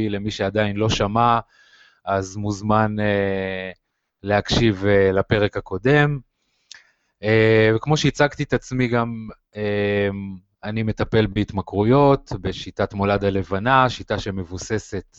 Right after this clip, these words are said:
על אן אל פי, והנושא של היום שאני הולך לדבר עליו זה האם התמכרות היא מחלה, האם צריך לתמוך בה כל החיים, אה, ומה ההשלכות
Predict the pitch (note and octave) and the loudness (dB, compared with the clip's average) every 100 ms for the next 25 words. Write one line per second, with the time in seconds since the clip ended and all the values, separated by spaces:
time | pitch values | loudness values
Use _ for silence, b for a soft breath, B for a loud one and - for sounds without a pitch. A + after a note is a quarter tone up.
0 | - F2+ F#2+ G2 F#2+ F2+ - C#3 D3+ D3+ | -18 -10 -6 -6 -6 -10 0 2 2 -2
1 | b b b b b b - F2 G#2 G#2+ | b b b b b b -18 -4 2 4
2 | G#2+ G#2+ G#2+ - D3 E3 C#3 C3 C#3 C3+ | 4 2 -2 0 2 4 4 6 4 0
3 | B2 A#2 A2+ A#2 A#2 G#2+ G2+ B2+ C3 C3 | -2 0 2 2 0 -2 -2 0 0 2
4 | C3 A#2+ G#2 G#2 G#2 A#2+ A#2 G#2+ G2+ - | 2 0 -4 -4 -4 -6 -8 -10 -12 -8
5 | A#2 B2 B2 _ - - _ G#2 G2 F#2 | -4 0 -2 _ -18 -18 _ -8 -6 -4
6 | - G2 B2 C#3 C3+ b b b F#2+ G#2+ | -4 0 4 4 2 b b b -4 -4
7 | G#2 A#2 G2+ F#2+ G#2+ C3 - B2+ - C#3 | -6 -10 -10 -10 -4 -4 2 0 2 -2
8 | B2+ A#2+ B2+ B2+ B2+ B2+ A#2+ - _ _ | -2 0 -2 0 0 -2 -10 -18 _ _
9 | _ _ _ _ - G#2 G#2 G#2+ G#2+ G#2+ | _ _ _ _ -8 -2 0 0 0 -2
10 | F#2+ F#2+ A2+ A#2 A#2 A#2 A#2+ A#2 A#2 B2+ | -4 -2 2 2 2 2 0 -2 -4 0
11 | C#3 D#3+ D3+ C#3+ D#3 C#3 - | 2 2 2 2 2 2 -2